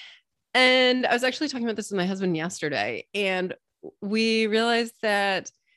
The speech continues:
the defined, who, if you have a defined center, it feels like you have a different, you are a different species than someone with an open center.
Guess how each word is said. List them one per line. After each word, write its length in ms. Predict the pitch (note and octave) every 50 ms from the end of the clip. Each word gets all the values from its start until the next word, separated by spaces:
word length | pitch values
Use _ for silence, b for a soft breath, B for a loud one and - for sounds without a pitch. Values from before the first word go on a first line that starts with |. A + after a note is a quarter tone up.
| _ _ _ _ _ _ _ _ _ _ _
the 560 | G3+ F#3+ G3 G#3 F#3+ F#3+ F#3+ F#3 F3+ F3+ F3+ F3
defined, 920 | G3 G3+ G3 - _ - G3 G3+ G3+ G#3 G#3+ A3 A3+ B3 B3+ A#3 A#3 - - _ _ _ _ _ -
who, 220 | G3+ A3+ B3 A#3 - - -
if 160 | - G#3 G3+
you 60 | A#3 G#3+
have 100 | G3+ G3+
a 40 |
defined 440 | G3+ G#3 G3 - G3+ G3 G#3 A3 A#3
center, 600 | A3 - G#3 F#3 F#3 F3+ F3+ F#3 F#3 F#3+ G#3+ G#3+ - _ _ _ _ _ _ _ _ _ _ _ _
it 160 | _ G3+ G#3+ G#3
feels 220 | A3+ A3 G#3+ G3+
like 160 | A3 G3+ F#3
you 80 | G#3 G3
have 80 | F#3
a 80 | F#3+ F#3+
different, 400 | F#3+ F3+ F3+ - F#3 E3+ - -
you 160 | F#3 F#3+ F#3
are 120 | F3+ F3 F3
a 60 | F3
different 240 | E3+ E3 - E3+ D#3+
species 380 | - E3 D#3 - F3+ E3+ D3+
than 160 | - F3 E3+
someone 240 | E3 F3 D#3 D#3 D#3+
with 120 | D#3+ D#3+ E3
an 60 | E3
open 320 | F3 F3 E3 - D#3 D#3
center. 460 | D3+ - F2 - C2+ C#2 - G3 G3